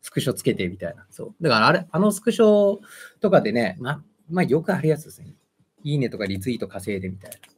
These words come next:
らまた、ウパメカノの時と一緒だし、アーノルドの時と一緒だし、ベジェリンがうまくいかなかった時に、あれ、レオザ言ってたこと正しくねってなるっていう。だからこれはちょっと見ちゃったから喋ったけど、今、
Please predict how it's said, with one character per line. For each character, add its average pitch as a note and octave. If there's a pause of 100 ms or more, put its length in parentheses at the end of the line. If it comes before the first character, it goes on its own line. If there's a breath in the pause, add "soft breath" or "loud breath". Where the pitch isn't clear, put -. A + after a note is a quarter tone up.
(520)
ら D3+
ま C#3+
た、 D#3
ウ C#3+
パ D3+
メ D#3
カ D#3
ノ B2
の G#2+
時 A2
と A2+
一 G2
緒 G#2
だ G#2
し、 G#2
ア G2+
ー A2
ノ A#2+
ル A2+
ド A2
の F#2+
時 F2+
と G#2
一 F#2+
緒 F#2+
だ F#2+
し、 F#2+ (260 soft breath)
ベ A#2+
ジ A#2+
ェ C3+
リ C#3+
ン -
が C3+
う C#3+
ま D#3
く D#3
い F#2+
か A2+
な A#2+
か C3+
っ -
た G#2+
時 G2+
に、 G2
あ -
れ、 F#3+
レ D3
オ F3+
ザ G#3+
言 G#3+
っ -
て A#3+
た A3+
こ E3
と A2
正 C#3+
し -
く -
ね F#3
っ F#3
て G2
な G2
る F#2
っ -
て -
い -
う。 -
だ -
か - (260)
ら -
こ D3
れ D#3
は D#3
ち D#3
ょ -
っ -
と -
見 G#2+
ち -
ゃ -
っ -
た F#2+
か -
ら -
喋 G#2+
っ -
た F#2+
け F#2
ど、 -
今、 F#2